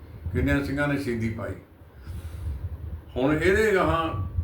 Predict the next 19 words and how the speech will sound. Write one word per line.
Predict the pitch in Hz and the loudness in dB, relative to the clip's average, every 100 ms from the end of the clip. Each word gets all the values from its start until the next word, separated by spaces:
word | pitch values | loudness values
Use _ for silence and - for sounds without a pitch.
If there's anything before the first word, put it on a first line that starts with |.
| - - - - - - - - - - - - | -4 -14 -18 -18 -14 -14 -14 -14 -16 -12 -12 -4
ਕਈ | 147 156 156 | 2 4 2
ਪੁੱਤਰ | 151 151 147 | -2 -4 -2
ਹੋਏ, | 139 151 | 2 2
ਉਹਨਾਂ | 160 170 175 | 2 2 2
'ਚੋਂ | 175 170 160 | 2 0 0
ਬਹਾਦਰ | 156 139 127 143 151 190 | -2 -4 2 4 6 4
ਸ਼ਾਹ | 170 156 156 151 - - - - - - 98 | 4 2 2 0 -6 -16 -16 -14 -12 -10 0
ਜ਼ਫਰ, | 127 131 143 117 92 - - - - - - - - - - - - - | 2 4 4 2 0 -6 -14 -14 -16 -12 -10 -8 -8 -8 -8 -10 -8 -4
ਸੱਤਵੀਂ | - 123 - 175 175 | 0 0 2 4 4
ਪਾਤਸ਼ਾਹੀ, | 151 135 - - 127 127 | 4 2 2 0 2 2
ਸਮਝ | 127 139 139 | 2 0 2
ਲਓ | 143 | 2
ਸੱਤਵਾਂ | 123 120 147 156 | 2 2 4 4
ਪਾਤਸ਼ਾਹ | 151 143 - 123 | 6 4 4 0
ਸੀ | 120 113 | 0 0
ਉਹ। | 107 - - - - - - - - - - | 0 0 -2 -2 -4 -6 -6 -8 -10 -10 -4
ਗੁਰੂ | 127 | -2
ਸਾਹਿਬ | 131 151 165 | 2 2 2
ਨੇ | 160 | 0